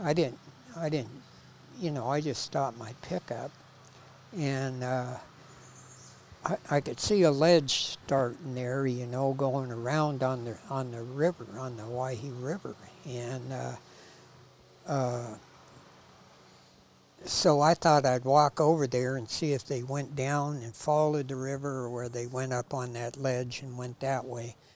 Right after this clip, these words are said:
uh, just to, before I turned the dogs loose. And, uh, <laughs> I went over there and got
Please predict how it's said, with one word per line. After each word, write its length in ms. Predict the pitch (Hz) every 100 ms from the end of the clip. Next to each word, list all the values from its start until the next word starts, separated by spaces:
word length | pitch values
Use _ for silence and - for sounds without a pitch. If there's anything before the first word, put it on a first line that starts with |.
| _ _ _ -
uh, 380 | 139 127 123 120 - 180 _ _ _ _ -
just 360 | 156 - - -
to, 80 | 135 - - -
before 360 | - - 147 135
I 60 |
turned 340 | 120 - 143 123
the 80 | 117
dogs 500 | 123 139 143 123 -
loose. 500 | 120 123 147 - - - _ _ -
And, 420 | 131 127 131 120
uh, 220 | 123 117 - _ _ _ _ _ _ _ _ _ -
<laughs> 80 | - - - - -
I 160 | 147 175 123
went 220 | 151 147
over 300 | 151 165 143
there 400 | 131 135 147 139
and 220 | 117 120
got 240 | 143 147